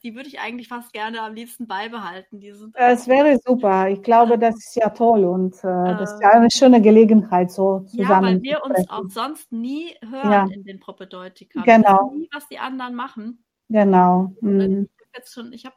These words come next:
Speaker 1: dieses Semester hab ich mir wirklich alle angehört und dann selbst erst mal verstanden,
Speaker 2: Ach, toll.
Speaker 1: wie du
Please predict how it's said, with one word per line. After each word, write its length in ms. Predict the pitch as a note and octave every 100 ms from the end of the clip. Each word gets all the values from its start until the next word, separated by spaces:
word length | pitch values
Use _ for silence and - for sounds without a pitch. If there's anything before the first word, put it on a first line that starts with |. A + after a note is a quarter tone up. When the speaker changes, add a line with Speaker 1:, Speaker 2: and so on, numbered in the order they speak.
| _
Speaker 1:
dieses 440 | B3 B3 B3 A#3 _
Semester 340 | A3 G#3+ A#3
hab 60 | C4+
ich 40 |
mir 140 | C4+ C4+
wirklich 300 | C#4 - -
alle 200 | B3+ C4
angehört 680 | A3+ C#4+ C4 A3 F#3+ G#3 -
und 220 | G#3+ G#3+
dann 240 | G#3+ G#3
selbst 320 | G#3 A3 A3 -
erst 240 | G#3+ -
mal 180 | G#3 G#3+
verstanden, 720 | G#3 G3+ A3 G#3+ A3 G#3+ G#3+ _ _ _ _ _ _ -
Speaker 2:
Ach, 180 | G#3 -
toll. 320 | G#3+ F#3+ F#3
Speaker 1:
wie 40 |
du 100 | F#3